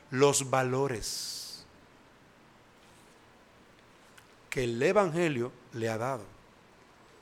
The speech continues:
Hermanos, observen por qué es que la iglesia será, nosotros seremos perseguidos en esta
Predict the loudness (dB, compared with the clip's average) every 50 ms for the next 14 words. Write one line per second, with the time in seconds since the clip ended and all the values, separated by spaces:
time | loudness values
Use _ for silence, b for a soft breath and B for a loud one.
0 | -20 -20 -20 -20 -20 -20 -20 -16 2 4 4 8 8 10 10 10 8 10 8 10
1 | 10 10 8 6 6 4 4 4 6 6 6 6 8 8 8 8 6 4 4 4
2 | 2 2 4 4 4 4 6 6 6 6 6 6 8 8 10 10 12 10 10 8
3 | 6 b b b b b b b b b b b b -10 -4 -2 0 4 4 4
4 | 6 6 4 8 8 10 10 10 10 10 8 6 4 2 -4 -8 -16 -20 -6 0
5 | 2 2 4 4 2 2 2 2 2 2 4 4 2 2 2 0 2 0 0 0
6 | 0 -6